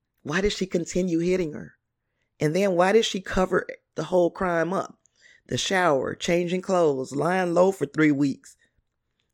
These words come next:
If it was self-defense, why not tell your husband, your pastor,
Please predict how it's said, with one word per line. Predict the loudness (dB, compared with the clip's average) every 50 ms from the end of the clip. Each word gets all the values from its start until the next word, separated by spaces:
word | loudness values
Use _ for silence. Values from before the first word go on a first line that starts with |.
| -4
If | -4 2 4
it | 4 4
was | 4 2 0
self-defense, | 2 0 0 0 0 -2 -4 -4 0 0 0 2 2 0 -4 -10 -18 _ _ _ _ _ _ _
why | -4 -2 0 0 0
not | 2 0 0 0
tell | 2 2 4 4
your | 4 2 2
husband, | 0 0 0 0 0 0 0 -2 -8 -8 -8 -8 -8 -8
your | -6 -6 -6
pastor, | -6 -4 -2 -2 0 -2 -2 -4 -6 -8 -8 -8 -8 -8 -14